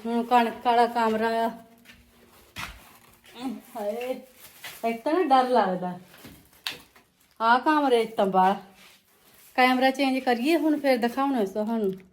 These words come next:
ਇਹ ਕਮਰੇ 'ਚ ਸਮਾਨ। ਲਓ ਜੀ, ਡੱਬੀਆਂ ਦੇਖੋ,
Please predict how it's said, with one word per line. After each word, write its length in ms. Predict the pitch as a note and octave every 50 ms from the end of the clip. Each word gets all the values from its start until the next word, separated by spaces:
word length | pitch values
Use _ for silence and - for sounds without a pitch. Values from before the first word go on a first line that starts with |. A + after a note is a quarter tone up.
| _ -
ਇਹ 120 | F#3 G3+ G#3
ਕਮਰੇ 400 | G#3 A#3 G#3+ F#3+ F#3 F3+ F#3+ F#3+
'ਚ 60 | F#3+
ਸਮਾਨ। 300 | - - G3 F#3 E3 D#3+ - - - - - - - - - - - - - - - - -
ਲਓ 160 | A3+ A3+ G3 E3+
ਜੀ, 220 | D3+ C#3+ E3 E3+ E3+
ਡੱਬੀਆਂ 440 | G#3+ G#3 F3+ F3+ G#3 A3+ A#3+ A#3+ A#3
ਦੇਖੋ, 380 | G#3+ F#3+ F#3+ - - F3+ F3+